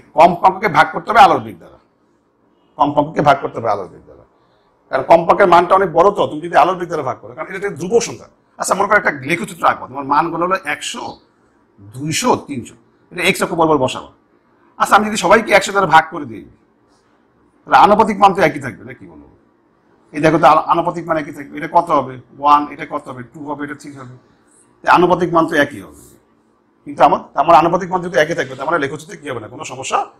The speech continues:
হবে, হবে না, লেখচিত্রে কোনো সমস্যা হবে না। ঠিক আমরা যদি লেখচিত্র আঁকতে চাই কম্পাঙ্কের মাধ্যমে, তো মানগুলো অনেক বড় হতে আমি সবগুলো মানকে যদি কি করি? একই সংখ্যা দ্বারা ভাগ করে দিই,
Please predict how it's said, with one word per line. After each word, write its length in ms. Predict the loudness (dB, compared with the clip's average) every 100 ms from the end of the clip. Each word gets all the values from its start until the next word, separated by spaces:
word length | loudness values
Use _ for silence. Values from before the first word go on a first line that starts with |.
| _ _ _
হবে, 200 | -6 -2 -2 -4 _ _ _ _
হবে 200 | -4 -4 -8
না, 60 | -16 _ _ -20
লেখচিত্রে 320 | -16 -14 -14 -16
কোনো 100 | -16
সমস্যা 240 | -18 -16 -14
হবে 120 | -14 -16
না। 40 | _ _ _
ঠিক 120 | -8 -8 -2
আমরা 300 | 2 6 6 6 -2 _ -16
যদি 140 | -10 -4
লেখচিত্র 300 | -2 -4 2 4
আঁকতে 160 | 4 -2
চাই 100 | -8 0
কম্পাঙ্কের 420 | 0 0 -4 -6 -10
মাধ্যমে, 240 | -12 -18 -20
তো 40 | -2 0
মানগুলো 240 | 0 -2
অনেক 160 | -6 -6 0
বড় 140 | 4 4
হতে 240 | 4 0 -14 -20 _ _ _
আমি 140 | -8 -4
সবগুলো 320 | -4 -4 0
মানকে 280 | 2 2 -2
যদি 180 | -12 -14
কি 120 | -16 -20
করি? 160 | -20 -20 _
একই 220 | -20 -14 -10
সংখ্যা 340 | -8 0 0 2
দ্বারা 140 | 0
ভাগ 140 | 0 -2
করে 120 | -10
দিই, 120 | -8